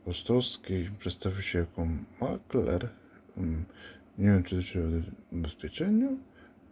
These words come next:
ale ja tego czegoś takiego, kurwa, nie zgłaszałem. Więc sorry.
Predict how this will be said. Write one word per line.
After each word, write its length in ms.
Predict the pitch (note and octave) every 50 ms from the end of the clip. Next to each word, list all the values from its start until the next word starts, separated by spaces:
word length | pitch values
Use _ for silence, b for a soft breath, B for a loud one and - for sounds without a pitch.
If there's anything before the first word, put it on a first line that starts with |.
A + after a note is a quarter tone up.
| - - - - - - - - - -
ale 120 | A#2 C3
ja 100 | C3+ A#2
tego 260 | - G#2 F#2 F#2 F2+
czegoś 280 | - - F#2+ - F2+ -
takiego, 280 | - - - F2+ E2+ F#2+ - - -
kurwa, 380 | - - F#2+ F#2+ F2+ - F2+ E2
nie 200 | E2+ E2+ E2 E2+
zgłaszałem. 540 | E2 E2+ - F2 D#2+ - - F2 E2 E2 E2 - - - B B B B B B B B B -
Więc 200 | G2+ A2 G#2+ -
sorry. 340 | - - F2+ E2+ E2+ E2+